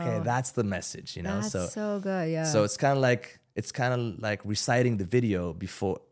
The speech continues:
Speaker 1: it's like watching the video through words,
Speaker 2: Yeah.
Speaker 1: through, like, how I'm telling it.
Speaker 2: Exactly. You're, like, storytelling the video. You're
Speaker 1: Exactly.
Speaker 2: basically, yeah.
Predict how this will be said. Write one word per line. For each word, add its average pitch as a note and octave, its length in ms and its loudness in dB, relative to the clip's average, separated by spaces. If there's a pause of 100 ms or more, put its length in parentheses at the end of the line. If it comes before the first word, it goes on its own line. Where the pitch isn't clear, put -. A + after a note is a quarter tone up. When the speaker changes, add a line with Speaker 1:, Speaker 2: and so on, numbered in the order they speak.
(260)
Speaker 1:
it's - 120 -4
like A#2 120 2
watching B2 380 4
the G#2+ 80 2
video G2 520 2 (440)
through G#2 240 2
words, F#2+ 420 0
Speaker 2:
Yeah. F#3+ 240 6
Speaker 1:
through, G#2 100 2
like, F#2+ 180 2
how G#2+ 280 2
I'm F#2+ 180 -2
telling D#2+ 320 -6
it. - 240 -20 (100)
Speaker 2:
Exactly. F#3+ 480 0
You're, F#3+ 140 4
like, G#3 140 4
storytelling A3 580 4
the F3+ 80 4
video. E3 220 2
You're F#3 160 4
Speaker 1:
Exactly. F3+ 420 2
Speaker 2:
basically, E3 80 0
yeah. D3 180 0